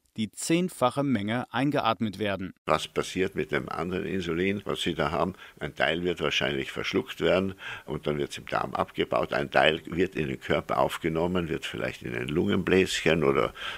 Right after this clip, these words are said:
Speaker 2: in den Lymphknoten oder, oder wo abgebaut.
Speaker 1: Außerdem bleibt die Frage, ob das inhalierte Insulin langfristig Lungenkrebs verursachen könnte.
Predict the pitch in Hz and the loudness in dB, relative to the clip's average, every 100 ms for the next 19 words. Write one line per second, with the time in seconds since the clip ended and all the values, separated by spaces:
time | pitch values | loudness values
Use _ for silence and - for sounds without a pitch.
0 | - 64 60 65 90 - 90 87 82 69 | -10 -10 -4 0 0 0 2 4 4 2
1 | 67 58 69 65 65 - - - 76 71 | 2 2 -2 -2 -2 -2 -4 -4 4 6
2 | 76 - - - 104 104 113 104 117 139 | 6 2 -12 -6 -4 0 0 2 2 4
3 | 117 113 123 110 - 104 139 165 - - | 2 2 0 -2 0 2 4 4 2 2
4 | 110 101 - 113 104 107 196 - - 139 | 0 0 0 2 2 2 2 2 0 2
5 | 127 117 160 180 123 123 113 - 127 110 | 2 2 2 2 2 2 2 0 -2 0
6 | 143 - 120 180 185 - 131 - 123 123 | -2 0 2 4 2 2 0 2 0 2
7 | 123 117 117 107 113 107 107 - | 2 2 0 2 2 2 0 -4